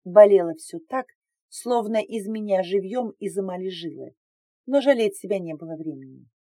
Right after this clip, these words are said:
"И правда держишь? Ты что, как лошадь себя раскачала? И сколько у тебя искр без заклинаний?" Раздалось сзади.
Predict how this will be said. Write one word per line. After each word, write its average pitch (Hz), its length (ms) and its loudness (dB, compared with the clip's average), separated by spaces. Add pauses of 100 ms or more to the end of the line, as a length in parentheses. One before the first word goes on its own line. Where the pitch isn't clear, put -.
(160)
"И 180 140 -4
правда 156 480 2
держишь? 151 720 -2
Ты 196 100 4
что, 180 240 2
как 160 220 -4
лошадь 185 340 4
себя 156 240 0
раскачала? 156 680 -4 (200)
И 156 80 -10
сколько 165 340 -4
у 185 60 2
тебя 165 260 2
искр - 480 -4
без 131 180 -10
заклинаний?" 139 760 -6 (500)
Раздалось 196 640 0
сзади. 143 540 -8